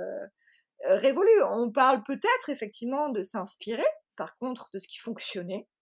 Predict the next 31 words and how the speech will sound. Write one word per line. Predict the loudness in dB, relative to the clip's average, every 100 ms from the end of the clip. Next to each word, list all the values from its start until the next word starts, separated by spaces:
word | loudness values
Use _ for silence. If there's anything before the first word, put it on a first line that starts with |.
| -14
euh, | -10 -8 -6
à | -6
certaines | -6 -10 -10 -8
époques | -6 -4 -4
et | -4
de | -8
ce | -10
qui | -10
ne | -10
fonctionne | -10 -12 -8 -10
plus | -10 -10
aujourd'hui, | -8 -4 -2 -2 -4 -20 -20 -8
mais | -8
de | -6
bien | -6 0 0 0 2
avancer | 2 4 2 0 -4 -2
avec | 0 0 -2 -4
notre | -8 -8 -6
temps. | -4 -6 -8 -20 _
Sauf | -12 -8
que | -6
notre | -4 -6 -6
temps, | -6 -4
il | -4
nous | -4
raconte | -2 -4 -6 -12 -12 -20 _ -6
qu'avoir | -2 -2 -4
propulsé | -6 -6 -6 -6 -8
le |
plastique | -6 -8 -8 -12 -12 -14 _ _ _ -16
dans, | -2 2 2 0